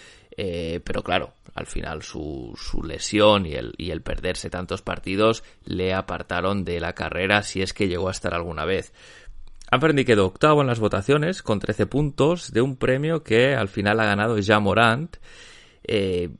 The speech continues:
y ha dejado bastantes, eh, disparidad de, de opiniones, ¿no? Sobre todo porque es un premio que no tiene un criterio demasiado bien establecido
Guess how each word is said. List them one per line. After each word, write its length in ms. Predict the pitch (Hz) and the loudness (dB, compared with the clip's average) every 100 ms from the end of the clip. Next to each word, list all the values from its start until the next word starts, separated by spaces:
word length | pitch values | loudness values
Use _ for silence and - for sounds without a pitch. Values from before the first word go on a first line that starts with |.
| - | -14
y 280 | 98 - - | -8 -2 0
ha 100 | 147 | 2
dejado 680 | 156 - 139 160 156 131 110 | 2 4 4 6 6 6 6
bastantes, 960 | 104 - 131 139 147 135 120 107 - | 2 2 0 0 2 4 4 2 -2
eh, 340 | 107 98 95 92 | -2 0 2 0
disparidad 720 | 98 - 104 98 101 143 143 | -2 -2 2 2 4 4 6
de, 240 | 113 101 | 6 6
de 120 | 95 98 | 6 4
opiniones, 560 | - 104 131 143 120 | 2 0 2 0 0
¿no? 120 | 123 | 0
Sobre 280 | 143 110 98 | 0 0 0
todo 200 | - 127 | 2 2
porque 260 | 127 104 104 | 0 -4 -4
es 60 | |
un 140 | 120 101 | -6 -2
premio 340 | 98 113 123 | 0 0 -2
que 140 | 123 - | -4 0
no 180 | 107 | 0
tiene 200 | 113 123 | 2 0
un 60 | 113 | 0
criterio 540 | - 101 120 120 107 | -2 -2 2 4 4
demasiado 560 | - - 80 - 123 117 | 0 -4 -8 2 4 4
bien 180 | 107 104 | 2 0
establecido 720 | - 104 98 98 120 101 | 0 0 0 2 0 0